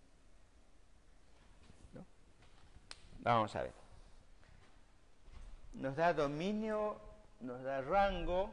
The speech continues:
Eh, naturalmente lo primero que hay que hacer es, ¿no?,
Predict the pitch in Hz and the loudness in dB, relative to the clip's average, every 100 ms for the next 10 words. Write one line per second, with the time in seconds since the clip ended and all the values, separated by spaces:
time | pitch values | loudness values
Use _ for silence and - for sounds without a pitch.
0 | - - - - - - - - - - | -8 -20 -20 -20 -20 -20 -20 -20 -20 -20
1 | - - 120 117 113 113 - - - - | -16 -4 0 4 4 2 -4 -18 -20 -20
2 | - - - - - - - - - 123 | -20 -10 -6 -4 -6 -8 -18 -18 -10 0
3 | 131 123 147 151 165 160 139 127 117 135 | 0 4 4 6 4 4 6 8 6 4
4 | 123 135 143 135 139 135 - 139 - 190 | -2 2 2 2 0 0 0 -2 2 2
5 | 180 160 151 - - - - - - | 4 2 0 -4 -14 -18 -20 -14 -12